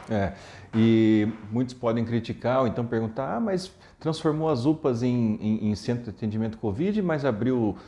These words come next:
os, os mercados ou abriu as coisas?" Gente, não é porque abriu a prefeitura, ou as prefeituras estão pensando no comércio, mas não é porque está, algumas atividades estão abertas que você precisa ir desesperadamente pro boteco.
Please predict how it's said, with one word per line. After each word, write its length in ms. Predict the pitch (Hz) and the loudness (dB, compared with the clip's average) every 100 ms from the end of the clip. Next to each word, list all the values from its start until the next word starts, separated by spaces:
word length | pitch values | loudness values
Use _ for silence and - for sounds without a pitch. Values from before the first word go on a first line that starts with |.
| - - | -20 -16
os, 220 | 95 90 | -6 -4
os 320 | 95 92 90 78 | -4 -2 -4 -2
mercados 580 | 87 87 160 196 147 | -4 0 2 2 2
ou 100 | 110 | 0
abriu 320 | 110 90 110 98 | 0 2 0 0
as 80 | |
coisas?" 240 | - 147 151 | -2 -4 -2
Gente, 220 | 190 139 | -2 -2
não 120 | 127 | -4
é 20 | |
porque 320 | 180 214 - 185 | -4 -6 0 0
abriu 680 | 104 92 120 196 170 - - _ _ | 2 2 4 4 2 -2 -16 _ _
a 60 | |
prefeitura, 580 | - 92 107 92 139 190 | -14 -4 -2 -2 2 4
ou 80 | 110 | 4
as 100 | 92 | 2
prefeituras 440 | - 104 98 127 | -4 -6 -4 -4
estão 140 | 131 180 | -2 -2
pensando 420 | 208 202 190 180 | -2 -2 -2 -2
no 60 | 190 | -2
comércio, 580 | 254 269 254 - - - - - - _ | 0 0 0 -2 -6 -10 -14 -20 -20 _
mas 80 | 104 | -2
não 100 | 123 | 0
é 60 | |
porque 180 | 180 - | -2 -2
está, 640 | 185 - 147 147 127 - - | -8 0 2 2 2 -4 -10
algumas 560 | 92 90 98 143 123 101 | -4 -2 0 0 0 0
atividades 480 | 101 101 101 101 95 | -2 -2 0 0 -2
estão 200 | - 113 | -4 -2
abertas 280 | 101 123 | 0 -2
que 80 | - | -2
você 80 | 202 | -6
precisa 280 | - 185 196 | -2 2 2
ir 60 | |
desesperadamente 720 | 190 170 - 226 247 254 196 196 | 0 -2 0 2 4 2 0 0
pro 100 | 233 | 2
boteco. 540 | 269 269 233 208 98 | 2 6 4 4 0